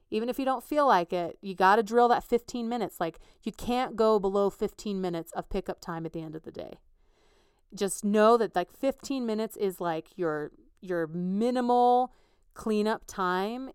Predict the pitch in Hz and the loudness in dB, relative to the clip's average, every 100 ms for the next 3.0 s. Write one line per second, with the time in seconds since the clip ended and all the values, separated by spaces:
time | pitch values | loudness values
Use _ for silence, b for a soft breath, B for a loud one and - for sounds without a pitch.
0 | _ 208 202 202 190 185 170 170 208 247 | _ -6 -4 -4 -4 -4 -2 -2 -4 -10
1 | - _ _ _ _ - 202 196 202 233 | -18 _ _ _ _ -4 -2 -2 -2 -2
2 | 233 240 285 - 208 226 175 170 180 - | -2 -8 -10 -2 0 2 2 -2 -6 -16